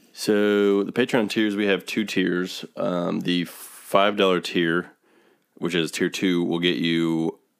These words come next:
episodes a week early, a twenty percent discount code to the store,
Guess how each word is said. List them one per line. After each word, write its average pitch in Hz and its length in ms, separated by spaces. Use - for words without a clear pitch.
episodes 95 440
a 87 40
week 101 200
early, 87 400
a 85 100
twenty 107 300
percent - 300
discount 92 340
code 92 160
to 80 60
the 78 80
store, 85 500